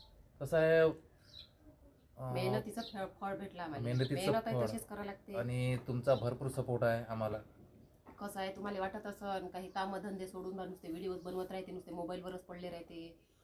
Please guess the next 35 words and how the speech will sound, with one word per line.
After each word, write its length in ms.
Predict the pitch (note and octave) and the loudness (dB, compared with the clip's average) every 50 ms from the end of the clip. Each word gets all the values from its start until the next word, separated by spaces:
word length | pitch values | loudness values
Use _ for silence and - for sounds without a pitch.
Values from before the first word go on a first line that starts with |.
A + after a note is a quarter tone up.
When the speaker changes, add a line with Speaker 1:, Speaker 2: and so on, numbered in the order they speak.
| _ _ - - - | _ _ -20 -16 -12
Speaker 2:
पण 120 | F#3 F#3 | -10 -8
त्याच्यासाठी 480 | - G3 F#3+ G3 G3 - G3+ G3 - A3 | -6 -4 -4 -4 -4 -4 -4 -4 -4 -4
काही 300 | G#3 G#3 G3+ G3 G#3 G#3 | -4 -2 -2 0 0 0
वेळही 300 | G3 F#3 F3+ F#3 G3+ G#3 | 0 0 0 2 0 0
काढावं 240 | G3 G3 F#3+ F#3 F3+ | 0 -2 -2 -2 -4
लागते, 640 | F#3+ F#3 - - F#3 F#3 F3+ F3+ F3+ E3+ E3 E3 - - - - _ - - | -6 -8 -10 -10 -10 -8 -8 -8 -8 -10 -10 -12 -14 -20 -20 -20 _ -10 -6
काही 180 | F#3 F#3 F#3+ | -4 -2 -2
युक्ती 280 | F#3 G3 - - A3+ G#3+ | -2 -2 -2 -4 -4 -4
सुचवा 320 | - G#3+ F#3+ - F#3+ G#3 | -4 -4 -6 -4 -4 -4
लागते, 680 | F#3+ F#3 F3+ - - G3+ G3 G3 G3 F#3+ F#3 F3+ F3 - - - - - - - - - _ _ - | -4 -4 -6 -8 -8 -8 -6 -4 -4 -4 -4 -6 -8 -12 -18 -20 -20 -20 -20 -20 -20 -20 _ _ -6
काही 160 | F3 F#3+ F#3 | -6 -6 -6
कुठं 560 | - G3+ F#3+ - G#3 G3+ G3+ G3+ G3 F#3+ F#3+ F3 D#3+ - - - _ - | -6 -8 -8 -6 -4 -4 -2 -2 -2 -2 -2 -4 -6 -12 -16 -18 _ -8
पोटाले 300 | G3+ F#3+ G3+ G3+ G#3+ G#3+ | -6 -4 -2 0 0 2
मारामारी 500 | G#3+ G3+ G3+ G3+ G#3 G#3 G3+ G3 G#3+ A#3 | 2 2 4 4 4 2 2 2 0 0
करा 300 | - - G#3 G3 F#3+ G3+ | -2 -2 -4 -2 0 0
लागते 560 | G#3+ G#3 - - - G3+ G3 G3 F#3+ F#3 - | -2 -2 -4 -4 -4 -4 -4 -4 -4 -4 0
<laughs> 40 | - | 0
आणि 120 | A#3 - | 0 0
पहिली 380 | - G3+ - D#4 - - C4 - | 0 0 0 0 2 4 4 4
व्हिडिओ 240 | A3+ B3 A3+ A3+ G#3+ | 4 4 4 4 4
Speaker 1:
नाही. 120 | G#3 G3+ | 4 2
Speaker 2:
बनवा 200 | G3+ F#3+ G3 F#3+ | 2 -2 -2 -4
लागते. 360 | F#3+ F#3 - - - - - - - - - - - - - - - | -4 -6 -8 -10 -14 -14 -14 -14 -14 -16 -18 -20 -20 -20 -16 -4 2
Speaker 1:
हा, 120 | B2+ C3+ C#3+ | 4 6 6
म्हणजे 540 | C#3 C3+ C3 B2 A2+ B2 B2 B2 B2+ C3 B2+ - | 8 8 6 6 6 6 6 6 4 2 0 -2
Facebook 380 | A#2 A#2 A#2+ B2+ C3 C3 B2+ C3 | -2 0 0 2 0 2 4 6
आणि 140 | B2+ C3 A#2+ | 6 6 6
YouTube-चा 380 | A2+ A2+ B2+ B2 - - B2+ | 2 2 0 -2 0 2 0
प्लॅटफॉर्म 420 | B2 - A#2+ A#2+ A#2+ - C#3 C3+ C3+ | 2 4 4 2 4 4 4 4 6
चांगला 280 | B2 C3+ C3+ D3 C#3+ | 6 6 8 8 8
आहे 100 | C3+ C3 | 8 6
तुमच्यासाठी, 480 | - C3 C3 B2+ C3 B2 B2+ A#2 - - - - - - _ _ _ _ - | 6 2 0 2 2 2 2 0 0 -2 -8 -10 -14 -20 _ _ _ _ -4
काही 120 | A#2 A#2+ | 0 2
विषय 260 | B2+ B2 - C#3+ C3+ | 2 2 4 4 4
नाही. 200 | C3 B2+ A2 F#2+ | 4 4 2 0